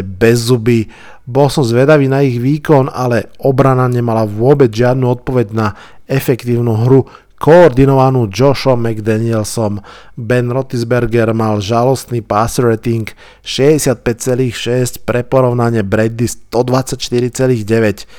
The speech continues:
Toto bola pre oceliarov inak iba druhá prehra o tridsať bodov, odkedy draftili Big Bena v roku dvetisícštyri, ale naozaj celkom bolestivá. Patriots teda fantastický výkon.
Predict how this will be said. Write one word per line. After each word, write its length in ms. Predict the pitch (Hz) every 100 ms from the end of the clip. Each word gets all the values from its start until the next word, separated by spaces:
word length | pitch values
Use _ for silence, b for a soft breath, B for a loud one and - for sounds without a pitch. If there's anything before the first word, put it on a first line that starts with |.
| B B B B B B B _
Toto 240 | - 139 139
bola 160 | 135
pre 240 | 123 131 127
oceliarov 880 | 120 131 120 120 113 110 110 107 95 b b - - _ _
inak 400 | 135 120 110 -
iba 480 | 139 113 101 98 - - -
druhá 480 | 127 220 196 160 -
prehra 480 | 110 123 131 139 107
o 80 |
tridsať 400 | 101 139 135 123
bodov, 320 | 113 123 117 -
odkedy 400 | 120 - 135 113
draftili 420 | 110 127 - 127
Big 320 | 113 117 117 113
Bena 240 | 117 120
v 160 | 110 110
roku 160 | -
dvetisícštyri, 960 | 107 110 - 110 104 - - 165 139 120 B B B -
ale 240 | 117 117
naozaj 640 | 110 104 107 104 107 101 98 b b -
celkom 480 | - 151 143 127 110
bolestivá. 800 | 107 110 104 - 110 98 92 - b b b b -
Patriots 500 | 156 151 151 139 -
teda 320 | 151 135 117
fantastický 880 | - - 139 156 151 - 147 - 131
výkon. 600 | 117 147 147 156 147 135